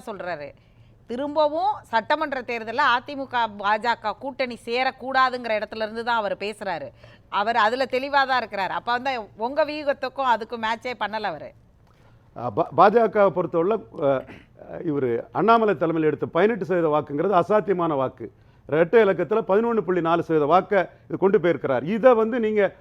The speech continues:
Speaker 2: ஒட்டுமொத்த தமிழகமா பார்க்க முடியாது. தந்தை பெரியார் திராவிட இயக்கத்துக்காக, சமூக நீதிக்காக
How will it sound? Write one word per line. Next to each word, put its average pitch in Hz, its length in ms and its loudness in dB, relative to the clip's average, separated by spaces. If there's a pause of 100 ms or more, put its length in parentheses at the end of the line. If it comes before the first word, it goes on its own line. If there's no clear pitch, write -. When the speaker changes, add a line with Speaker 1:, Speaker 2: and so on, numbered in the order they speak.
Speaker 2:
ஒட்டுமொத்த 208 460 2
தமிழகமா 196 440 2
பார்க்க 180 260 2
முடியாது. 147 320 0
தந்தை 185 240 2
பெரியார் 226 520 2 (160)
திராவிட 214 300 4
இயக்கத்துக்காக, 185 560 0
சமூக 196 260 0
நீதிக்காக 180 460 2